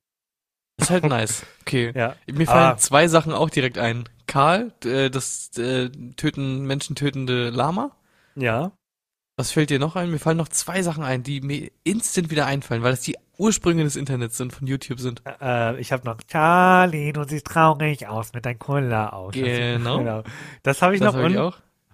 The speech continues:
Speaker 2: und, äh, das ist jetzt bei dir nicht drin, aber das ist für mich so Anfang von YouTube. „Ich habe mich verliebt in ein Mädchen, ein Mädchen.“ Ja,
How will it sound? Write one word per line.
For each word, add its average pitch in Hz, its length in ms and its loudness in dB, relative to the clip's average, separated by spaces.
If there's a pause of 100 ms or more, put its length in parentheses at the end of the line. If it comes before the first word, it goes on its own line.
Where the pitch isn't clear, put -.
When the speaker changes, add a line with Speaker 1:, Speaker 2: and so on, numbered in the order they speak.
Speaker 2:
und, 151 360 0
äh, 139 220 6
das 131 180 -4
ist 139 140 -8
jetzt 135 240 -6
bei 131 100 4
dir 143 180 4
nicht 214 220 2
drin, 190 160 2
aber 143 140 2
das 131 180 -4
ist 143 120 -10
für 131 100 -6
mich 156 220 -2
so 151 300 6 (300)
Anfang 147 320 -2
von 139 160 -4
YouTube. 165 400 0 (360)
„Ich 190 180 -2
habe 220 220 6
mich 220 160 2
verliebt 233 440 2
in 175 140 0
ein 226 180 4
Mädchen, 180 640 2
ein 233 300 4
Mädchen.“ 202 680 2
Ja, 104 200 -6